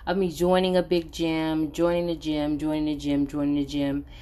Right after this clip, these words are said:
and paying out, if I probably sit down and calculate it, I would probably be really pissed off at myself knowing how much money I gave a couple of these places that I just didn't utilize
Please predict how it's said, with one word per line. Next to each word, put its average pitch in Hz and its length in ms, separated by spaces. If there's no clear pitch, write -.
and 185 120
paying 240 380
out, 165 260
if 175 140
I 202 100
probably 294 460
sit 202 220
down 175 160
and 156 120
calculate 151 460
it, 147 120
I 147 80
would 147 140
probably 202 380
be 151 60
really 147 200
pissed - 400
off 139 240
at 139 80
myself 135 540
knowing 135 380
how 294 120
much 240 240
money 165 280
I 147 80
gave 143 500
a - 60
couple 160 320
of 139 80
these 139 260
places 151 600
that 151 140
I 151 140
just 156 220
didn't 143 320
utilize 135 720